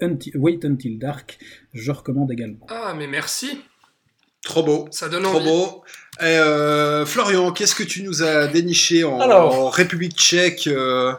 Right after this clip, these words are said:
Speaker 4: Non, on reste en Autriche. On reste en Autriche, puisque
Speaker 3: Ok.
Speaker 4: Hank, c'est un film autrichien. Euh,
Speaker 3: Oui, oui,
Speaker 4: autre,
Speaker 3: non, euh.
Speaker 4: autre réalisateur autrichien, euh, très, très célèbre, puisqu'il a eu notamment deux fois la Palme d'Or, c'est Michael Haneke,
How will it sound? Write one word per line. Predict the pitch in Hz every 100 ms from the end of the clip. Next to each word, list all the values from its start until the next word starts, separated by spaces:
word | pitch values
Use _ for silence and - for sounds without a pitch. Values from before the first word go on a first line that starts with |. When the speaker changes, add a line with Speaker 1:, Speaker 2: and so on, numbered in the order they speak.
| -
Speaker 4:
Non, | 185 - - -
on | 160
reste | 151 226 247
en | 208
Autriche. | 190 - 170 - 170 135 - - _
On | 175
reste | 151 196 202
en |
Autriche, | 170 156 220 339 - 135 123
puisque | - 165
Speaker 3:
Ok. | 170
Speaker 4:
Hank, | 170 170
c'est | 160 165
un |
film | 147 151
autrichien. | 139 139 143 - 339 - - - - - -
Euh, | 185 165 165
Speaker 3:
Oui, |
oui, | 269 247 160
Speaker 4:
autre, | 185 208
Speaker 3:
non, | 233
euh. |
Speaker 4:
autre | 233 233 196
réalisateur | 180 170 170 170 165
autrichien, | 160 - - - 170 160
euh, | 139 131
très, | 123 156
très | 160
célèbre, | 151 165 151 151 -
puisqu'il | - - 156 139
a | 135
eu | 139
notamment | 139 147 147 147 147
deux | 147
fois | 156
la | 147
Palme | 147 139
d'Or, | 139 147 143
c'est | -
Michael | 143 156 165 151 151 -
Haneke, | 170 143 139